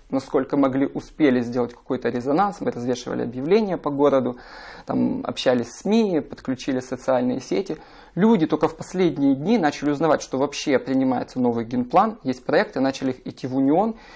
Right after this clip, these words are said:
и посыпалось количество, эм,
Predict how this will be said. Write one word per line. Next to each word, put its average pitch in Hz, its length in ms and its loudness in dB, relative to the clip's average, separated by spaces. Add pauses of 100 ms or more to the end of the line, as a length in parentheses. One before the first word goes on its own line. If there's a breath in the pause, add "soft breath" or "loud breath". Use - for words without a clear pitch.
(120)
и 147 60 -4
посыпалось 180 600 0
количество, - 640 -2 (400 loud breath)
эм, - 720 -2